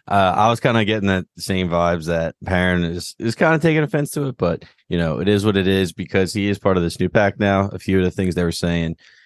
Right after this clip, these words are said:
you know, "Will my eyes turn?" You know, hopefully soon if you're lucky, but eventually they will.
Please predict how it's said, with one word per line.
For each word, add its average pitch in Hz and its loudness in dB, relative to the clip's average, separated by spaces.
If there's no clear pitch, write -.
you 90 -4
know, 85 -2
"Will 85 0
my 85 0
eyes 85 0
turn?" 85 0
You 95 0
know, 87 4
hopefully 95 0
soon 101 2
if 85 -6
you're 87 -2
lucky, 87 0
but 82 0
eventually 85 -2
they 80 0
will. 82 0